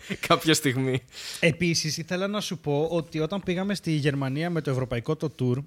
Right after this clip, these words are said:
Speaker 2: ήταν πάρα πολύ ενοχλητική η σταθμή. Νομίζω το είχα πει και στο τότε podcast, γιατί σταματούσανε,
Speaker 1: Νομίζω, ναι.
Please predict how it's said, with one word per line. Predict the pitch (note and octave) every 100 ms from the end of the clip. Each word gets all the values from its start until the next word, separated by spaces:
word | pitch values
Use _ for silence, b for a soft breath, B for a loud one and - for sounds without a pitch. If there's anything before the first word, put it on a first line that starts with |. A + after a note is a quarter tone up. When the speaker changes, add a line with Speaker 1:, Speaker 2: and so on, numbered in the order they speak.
| -
Speaker 2:
ήταν | D3 F#3
πάρα | E3+ G3
πολύ | G3+ F3
ενοχλητική | D#3 C3+ C#3+ B2 - B2+ A#2+ A#2
η | B2+ B2
σταθμή. | - A#2+ - A#2 C3+ - _ -
Νομίζω | C3+ E3
το | F3+
είχα | F#3
πει | F3
και | -
στο | E3
τότε | F3 F3 D#3
podcast, | A#2+ - A#2+
γιατί | C3 C3 E3
σταματούσανε, | - F3+ D#3+ B2+ C#3+ C#3+
Speaker 1:
Νομίζω, | D#3 D3 C3+
ναι. | B2+